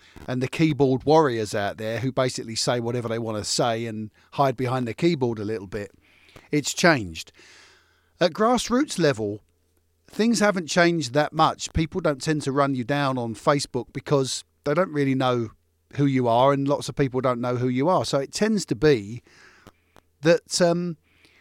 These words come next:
sometimes in person you'll get, uh, a bad review, or sometimes your agent will get a bad review,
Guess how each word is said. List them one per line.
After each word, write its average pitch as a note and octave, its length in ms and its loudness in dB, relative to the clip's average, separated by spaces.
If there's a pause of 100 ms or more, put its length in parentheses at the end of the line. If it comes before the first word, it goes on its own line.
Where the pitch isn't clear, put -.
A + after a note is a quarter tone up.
(220)
sometimes G3 680 2
in G3+ 260 -4
person F#3+ 400 2
you'll A2+ 180 -4
get, - 580 -6 (140)
uh, A2 340 -6
a A2 80 -10
bad A#2+ 300 -4
review, A2 480 -4
or A#2+ 420 -2
sometimes C#3+ 540 0
your C#3+ 140 4
agent C3 320 4
will A2 100 -8
get A2+ 180 -4
a G#2+ 60 -8
bad A#2 300 -2
review, G#2 420 -6